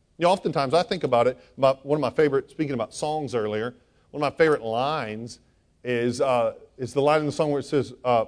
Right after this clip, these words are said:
the, the day I think, "It is well with my soul" is the song. In the very end, it spe-, speaks about the day when your faith shall become sight.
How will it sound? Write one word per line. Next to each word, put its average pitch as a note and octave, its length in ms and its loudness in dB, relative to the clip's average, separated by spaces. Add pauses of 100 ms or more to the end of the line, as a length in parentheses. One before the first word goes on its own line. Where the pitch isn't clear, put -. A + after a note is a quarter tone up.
(120)
the, B2 240 -2
the A#2+ 140 -6
day C#3 280 6
I B2+ 60 6
think, B2+ 200 -6
"It D3 120 2
is C#3 120 2
well C#3 240 6
with C#3 140 2
my A#2 100 -6
soul" B2 420 2
is G#2 80 -14
the - 80 -20
song. A2+ 420 -2 (260)
In C3 40 -8
the B2+ 60 -2
very D3+ 240 6
end, D3+ 120 0
it B2 180 -8 (160)
spe-, - 300 0 (100)
speaks - 340 4
about D3+ 220 4
the C3+ 60 -2
day C#3+ 280 6
when C3+ 220 0
your A2 120 -4
faith B2+ 680 0 (460)
shall D3 260 4
become B2 380 -4
sight. - 560 -4